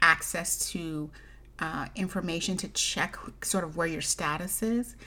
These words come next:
So it's really critical to make sure you stay up to date, because there will be deadlines that you've gotta meet, and there will be, you know, notifications about classes or notifications about changes to the, you know, enrollment process or anything like that.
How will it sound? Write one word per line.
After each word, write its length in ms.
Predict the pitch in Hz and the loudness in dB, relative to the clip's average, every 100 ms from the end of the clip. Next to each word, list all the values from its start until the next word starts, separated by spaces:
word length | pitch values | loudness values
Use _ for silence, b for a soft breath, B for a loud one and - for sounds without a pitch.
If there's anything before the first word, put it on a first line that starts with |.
| B B B | B B B
So 120 | - | 4
it's 120 | 208 | 4
really 340 | 202 185 349 403 | 4 2 2 2
critical 480 | - 185 180 - 165 | 2 0 0 -4 -6
to 140 | 170 | -4
make 120 | 165 | -4
sure 120 | - | -2
you 140 | 165 151 | -2 -2
stay 340 | - - 160 | -2 -2 -2
up 200 | - - - | -2 -4 -6
to 120 | - | -6
date, 300 | - 120 - | -4 -6 -8
because 280 | 151 180 170 | -6 -4 0
there 180 | 185 | 2
will 160 | 185 226 | 4 4
be 140 | 294 | 4
deadlines 520 | 277 185 180 185 185 185 | 2 0 0 0 0 0
that 160 | - | -2
you've 120 | 175 | -2
gotta 260 | - 165 170 | -2 -2 -2
meet, 460 | 165 147 143 143 - B B B B | -2 0 0 -4 -10 B B B B
and 240 | 175 165 | -4 -2
there 160 | 170 170 | 0 -2
will 260 | 165 190 269 | 2 4 6
be, 340 | 262 247 233 - - | 6 6 2 -10 2
you 100 | 202 | 4
know, 120 | 185 | 4
notifications 680 | 175 180 185 185 185 180 185 | 2 0 -2 -2 -2 0 -2
about 260 | 180 165 | -2 -4
classes 840 | - - 139 135 - - - - - | -4 0 0 -2 -8 -8 -8 -10 -10
or 140 | 143 | -8
notifications 760 | 156 160 160 185 180 175 185 180 | -6 -8 -8 -8 -8 -8 -8 -8
about 220 | 170 - | -8 -6
changes 560 | - - 220 220 180 - | -4 2 6 6 6 2
to 120 | 170 | 2
the, 280 | 156 156 156 - B B B B | 2 0 -2 -6 B B B B
you 80 | 170 | -2
know, 100 | 165 | 0
enrollment 540 | 170 170 175 180 165 | -2 0 2 2 2
process 400 | - 147 226 - | 0 -2 -2 -4
or 80 | - | 0
anything 380 | 202 202 202 180 | 4 4 4 2
like 260 | 151 151 | -2 -4
that. 200 | 139 - | -6 -6